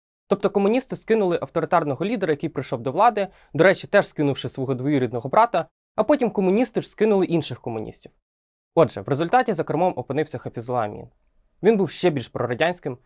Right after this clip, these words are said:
ще більш радикальним, ніж його попередник, і його політика не надто надихала уже вкрай невдоволених консерваторів по всій країні.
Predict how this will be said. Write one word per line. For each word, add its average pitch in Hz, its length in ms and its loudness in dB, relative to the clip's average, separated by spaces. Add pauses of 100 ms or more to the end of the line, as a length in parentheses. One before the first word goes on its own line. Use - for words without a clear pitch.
(100)
ще - 260 0
більш 160 260 -2
радикальним, 151 500 0
ніж 135 240 -6
його 135 140 -2
попередник, 131 560 -2
і 143 40 -2
його 165 180 0
політика 196 420 -2
не 156 120 2
надто 170 320 2
надихала 143 440 2
уже 127 200 -4
вкрай 135 320 0
невдоволених 123 600 -2
консерваторів 120 600 -4
по - 100 -18
всій - 160 -12
країні. 113 400 -10